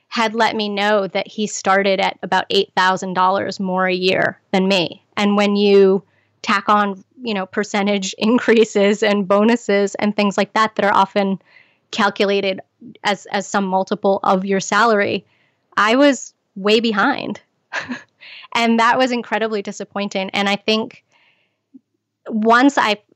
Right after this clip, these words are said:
I, I learned that, it, it made me a really fierce negotiator. And I'm sure any of my clients listening that don't know that story are,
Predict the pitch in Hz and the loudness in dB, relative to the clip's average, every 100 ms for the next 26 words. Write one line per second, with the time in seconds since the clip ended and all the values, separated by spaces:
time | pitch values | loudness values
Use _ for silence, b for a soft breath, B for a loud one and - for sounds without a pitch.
0 | - 202 202 202 208 202 196 190 202 226 | -4 -4 -4 -8 -8 -8 -8 -8 -6 -6
1 | 202 190 69 - - _ _ _ 208 202 | -4 -2 -2 -2 -8 _ _ _ -4 -4
2 | 208 _ _ _ - 214 214 208 226 214 | -4 _ _ _ -2 0 0 0 0 0
3 | 208 190 185 190 196 196 _ _ 196 190 | -2 -2 0 0 0 -2 _ _ 2 2
4 | 180 - - 196 185 185 190 180 175 - | 2 -4 -2 0 4 2 2 0 0 0
5 | - 214 214 208 - 254 254 214 196 B | 0 0 0 0 2 4 4 2 -2 B
6 | B B 214 233 220 196 - 202 202 196 | B B -2 0 0 -2 -2 -2 -2 -4
7 | - 208 - 202 190 190 185 190 202 180 | -6 -6 -4 -4 -4 -4 -2 -2 -2 -2
8 | 185 - - - 190 - - 208 b b | 0 -2 -4 0 0 0 -2 -6 b b
9 | b b b _ 214 196 196 | b b b _ 2 2 0